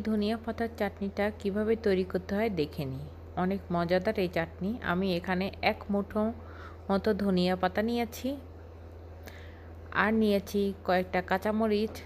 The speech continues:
ঝাল অনুযায়ী, আর দুই কোষ রসুন, আর লাগবে আমাদের হাফ কাপ লেবু। এই আমি একটা ব্লেন্ডার জগে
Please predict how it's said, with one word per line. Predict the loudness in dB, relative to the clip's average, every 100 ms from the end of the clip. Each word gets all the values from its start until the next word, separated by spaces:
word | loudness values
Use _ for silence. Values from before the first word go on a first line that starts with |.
| -4
ঝাল | 0 4 4
অনুযায়ী, | 4 2 0 -2 -4 0
আর | 2 2 2
দুই | 2 4
কোষ | 4 4 2
রসুন, | 0 0 -4 -8 -8 -12 -16 -16 -16 -2 0
আর | 2 2
লাগবে | 0 2 2 4
আমাদের | 2 2 2
হাফ | 0 -2 -2
কাপ | -4 -2 2
লেবু। | 4 4 0 -2 -16 -16 -16 -16 -16 -10 -4
এই | -4 -4 -2 2
আমি | 2 2 0
একটা | 0 4 6 6 4
ব্লেন্ডার | 2 4 4 4
জগে | 4 4 4